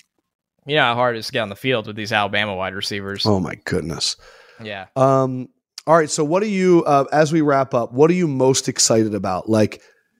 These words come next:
Speaker 2: ki-, kinda give everybody a peek behind the curtain. How are you gonna spend the next ten days, uh, where you already have so much of your analysis done?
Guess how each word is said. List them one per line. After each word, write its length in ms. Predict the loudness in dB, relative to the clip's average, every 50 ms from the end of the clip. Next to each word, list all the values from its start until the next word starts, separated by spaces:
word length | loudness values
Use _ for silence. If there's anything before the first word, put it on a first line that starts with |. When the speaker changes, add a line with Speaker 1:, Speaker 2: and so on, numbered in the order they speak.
| _ _ -12 -10 -10 -4
Speaker 2:
ki-, 160 | -2 0 0 0 2
kinda 220 | 2 2 2 2
give 160 | 2 2 2
everybody 280 | 2 2 4 4 4 4
a 60 | 4 2
peek 280 | 2 2 0 2 2
behind 260 | 0 0 0 0 -2 -2
the 40 |
curtain. 440 | -4 -2 0 0 0 0 -4 -10 -14 -16 _ _ _ -2
How 180 | 2 4 4
are 80 | 4 4
you 160 | 2 0 0
gonna 160 | 0 0 0
spend 260 | 0 0 0 0 0 0
the 40 | 0
next 400 | 0 0 0 -2 -2 -4 -6 -4
ten 320 | -2 0 2 2 2 2
days, 640 | 2 2 2 2 2 2 0 0 0 0 0 -2 -2 _ _ _ _ _ _ _ _ _ _ _ _ _ -6
uh, 240 | -4 -2 -2 -2 -4 -4
where 160 | -4 -2 -2
you 140 | -2 -2 0 2
already 320 | 4 4 4 4 4 2
have 200 | 2 0 0 0
so 120 | 0 0
much 160 | 0 0 -2 -2
of 80 | -2 0
your 120 | 0 0
analysis 520 | 2 2 2 2 2 2 2 2 0 0
done? 440 | 0 2 2 2 2 0 -2 -4 -8